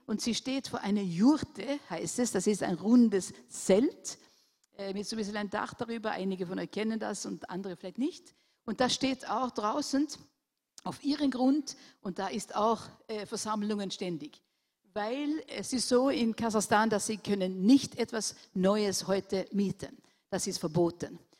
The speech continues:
Aber das, was schon da war, vor zwanzig Jahren, da haben sie es ganz günstig kaufen können, das darf da sein. Und da dürfen viele Gottesdienste innerhalb dieses Gebiet,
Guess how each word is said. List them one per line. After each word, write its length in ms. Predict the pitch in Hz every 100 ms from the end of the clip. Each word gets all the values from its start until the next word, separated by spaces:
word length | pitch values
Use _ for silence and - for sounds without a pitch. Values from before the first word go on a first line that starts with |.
| _ _
Aber 420 | - 190 202 196 - - -
das, 420 | 220 254 277 - 208
was 300 | 208 - - -
schon 340 | - 196 175
da 360 | 208 233 285 202
war, 280 | 151 196 240 - _ _
vor 100 | -
zwanzig 400 | - 208 - 202
Jahren, 400 | 226 240 175 220
da 80 | 208
haben 160 | 185
sie 160 | 175 202
es 160 | 180 -
ganz 300 | 202 202 -
günstig 380 | 233 - 196
kaufen 360 | - 220 233 185
können, 340 | 185 180 185 190 - _
das 320 | - 190 - 185
darf 300 | 190 - -
da 200 | 170 165
sein. 380 | - 175 - - _ _ _ _ -
Und 220 | 190 -
da 260 | 175 202 196 220
dürfen 300 | 202 190 214
viele 320 | 220 202 180
Gottesdienste 760 | 175 190 180 - 160 170 156 - - _ -
innerhalb 580 | 214 269 262 226 220 -
dieses 420 | 214 - 185 -
Gebiet, 300 | 185 180